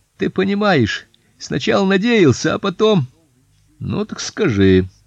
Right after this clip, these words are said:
Алексей запустил пальцы в густую длинную шерсть, почёсывая блаженствующего кавказца. "Позвони прямо сейчас и выложи всё как есть. Так, мол, и так.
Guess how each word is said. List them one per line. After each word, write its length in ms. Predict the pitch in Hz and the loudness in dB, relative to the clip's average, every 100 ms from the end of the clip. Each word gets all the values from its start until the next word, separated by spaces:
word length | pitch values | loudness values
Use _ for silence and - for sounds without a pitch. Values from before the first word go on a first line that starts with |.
| _ _ _ _ _ _ _ _ | _ _ _ _ _ _ _ _
Алексей 460 | - 98 - 110 101 | -6 -6 -4 0 0
запустил 480 | 92 101 - 104 | 0 -4 -4 -4
пальцы 360 | 90 104 95 101 | 0 -2 -2 -4
в 60 | 90 | -4
густую 400 | 95 - 101 95 | -6 -4 -4 -2
длинную 460 | 95 95 95 95 | 0 0 2 0
шерсть, 520 | - - 120 - - | -2 -4 -4 -4 -14
почёсывая 640 | - 98 - 107 - 101 92 | -8 -8 -4 -6 -4 -2 -2
блаженствующего 840 | 95 92 95 - 101 95 - 92 | 0 0 -2 -4 -6 -6 -4 -6
кавказца. 560 | 101 90 101 98 - - _ _ _ _ _ _ - | -6 -8 -8 -8 -10 -14 _ _ _ _ _ _ -6
"Позвони 480 | 123 143 208 247 | -2 2 2 2
прямо 300 | 147 107 98 | 2 4 2
сейчас 480 | 92 - 95 90 - | 0 -2 0 0 -2
и 100 | 214 | 0
выложи 440 | 135 104 98 92 95 | 4 4 4 2 -2
всё 240 | - 190 | -2 -4
как 240 | 95 90 | -4 -4
есть. 540 | 90 87 87 - - - | 0 2 2 -2 -16 -14
Так, 240 | - 226 - | -10 -8 -4
мол, 160 | 90 | -4
и 40 | 90 | -2
так. 360 | 95 90 - | -2 -2 -4